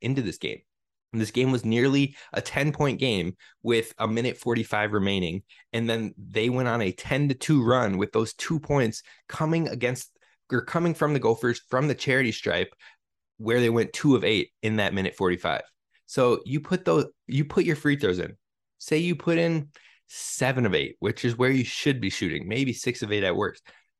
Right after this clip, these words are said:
Regardless, it doesn't look as close. And then you also slow down momentum of them coming down and hucking up two three-pointers in the final thirty seconds and getting those to fall. Like, even though they finished with a one-point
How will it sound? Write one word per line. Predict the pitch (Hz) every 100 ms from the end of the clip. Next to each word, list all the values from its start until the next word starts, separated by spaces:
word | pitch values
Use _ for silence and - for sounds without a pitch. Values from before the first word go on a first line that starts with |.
| _ -
Regardless, | 120 117 131 117 - -
it | - -
doesn't | 123 127 107
look | 127 -
as | 113 117 -
close. | - 123 - -
And | 110 110
then | 123 120
you |
also | - 104 120 120 104
slow | - - 110 127
down | 123 120 131
momentum | 113 101 104 113 104 101
of | 95 101
them | 101 107 104 104 - - _
coming | - 113 117
down | 113 113
and | 101
hucking | - 110 - 110
up | 101 -
two | -
three-pointers | 120 - 123 120 107 101 95 98
in | 98
the |
final | 98 101 98 98 -
thirty | 101 98
seconds | 98 95 - 90 -
and | 95 95
getting | - 92 101
those | 90 90
to | -
fall. | - 82 - - - - -
Like, | 110 113 - _ _ _ _ _ _ _ _ -
even | 156 165 170
though | 117 139 135 -
they | 113 98
finished | - 151 151 -
with | 113 104
a |
one-point | 90 101 120 123 113 98